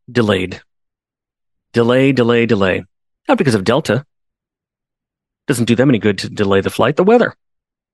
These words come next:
At a ground stop in Atlanta. If you're a frequent flyer, you know a ground stop in Atlanta is probably the last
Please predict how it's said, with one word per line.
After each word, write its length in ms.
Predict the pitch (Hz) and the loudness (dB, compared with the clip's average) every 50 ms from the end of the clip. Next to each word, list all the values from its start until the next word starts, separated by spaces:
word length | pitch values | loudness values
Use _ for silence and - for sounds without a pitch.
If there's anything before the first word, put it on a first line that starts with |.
| _ _ _ _ - | _ _ _ _ -6
At 80 | 127 | -4
a 40 | 127 | -2
ground 300 | - 113 110 120 127 127 | -2 0 0 0 0 0
stop 200 | - - 123 - | 0 -2 -2 0
in 80 | 120 110 | -2 -2
Atlanta. 500 | 95 98 101 110 113 - 147 147 143 - | -2 0 -2 -2 -2 0 -2 -2 -2 -4
If 80 | - 101 | -6 -4
you're 100 | 98 104 | -2 -2
a 40 | 98 | 0
frequent 360 | - 147 147 135 139 117 101 | 0 0 0 0 0 -2 0
flyer, 300 | - 127 127 123 107 110 | 0 0 0 2 2 2
you 100 | 113 113 | 2 2
know 140 | 113 107 107 | 2 2 2
a 60 | 104 | 0
ground 260 | 101 123 120 127 123 | 0 0 -2 -2 -2
stop 220 | - - 123 113 - | 0 -2 -2 -2 -4
in 60 | 107 | -4
Atlanta 360 | 107 101 113 120 113 - 104 | -2 0 0 0 0 0 -2
is 600 | - - - - - _ _ _ _ _ _ - | -2 -4 -10 -20 -20 _ _ _ _ _ _ -6
probably 240 | - 135 123 117 110 | -4 -2 0 0 0
the 40 | 104 | 2
last 420 | 98 113 117 123 117 - - - | 2 0 0 -2 -2 -6 -8 -8